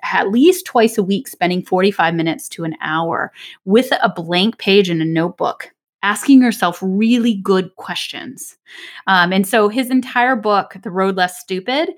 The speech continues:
is actually laid out with questions for thinking time, just to give you an example of one of the thinking time, um,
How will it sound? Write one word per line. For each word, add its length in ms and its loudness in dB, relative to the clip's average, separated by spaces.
is 80 -6
actually 340 -2
laid 260 0
out 260 0
with 180 -12
questions 560 -4
for 160 -12
thinking 500 -12
time, 420 -12
just 180 -8
to 60 -2
give 120 2
you 100 2
an 80 0
example 480 -4
of 220 -4
one 220 -4
of 80 -6
the 140 -8
thinking 400 -8
time, 360 -4
um, 440 -6